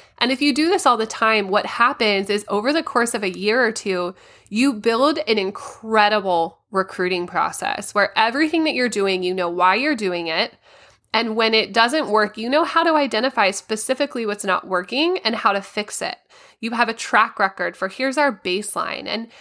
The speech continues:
then sometimes maybe you have a bad month and you go, "Wow, we got a lot fewer applicants last month. I wonder what it was like last February."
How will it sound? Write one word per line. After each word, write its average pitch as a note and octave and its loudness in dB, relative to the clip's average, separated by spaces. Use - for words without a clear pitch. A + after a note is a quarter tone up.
then G4+ 0
sometimes F4 2
maybe C#4 -2
you D4 0
have C#4 2
a C4+ 0
bad A3+ 2
month A#3+ -2
and G#3 -6
you G#3+ -6
go, G3+ -8
"Wow, G#3+ 2
we G#3 -6
got G3 -2
a G3 0
lot G3 0
fewer A#3+ -2
applicants G#3 0
last F3+ 0
month. F#3 0
I G#3+ 0
wonder B3 -2
what D#4 0
it D#4 -2
was - -6
like A3+ -2
last F3+ 0
February." E3+ -6